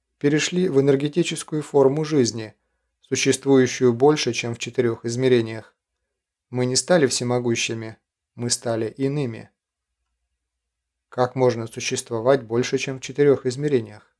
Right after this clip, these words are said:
"Ни в одном из существующих языков нет слов, чтобы это описать", — сказал Холден. "И даже если бы они были, я все равно не смог бы объяснить, каково это.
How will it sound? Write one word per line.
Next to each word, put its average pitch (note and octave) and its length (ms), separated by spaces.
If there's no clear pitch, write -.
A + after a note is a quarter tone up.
"Ни C3+ 140
в D#3 80
одном G#3 360
из G3+ 80
существующих F#3 800
языков D3+ 640
нет E3+ 300
слов, D3 340
чтобы A2+ 300
это A2+ 200
описать", — A#2 600
сказал A#2+ 380
Холден. A2+ 460
"И C3 80
даже C3 280
если C3+ 260
бы B2+ 160
они B2+ 180
были, D3 240
я C#3 160
все C#3 160
равно E3+ 240
не F3+ 140
смог E3 280
бы D#3 140
объяснить, D3+ 500
каково C#3+ 500
это. A2+ 340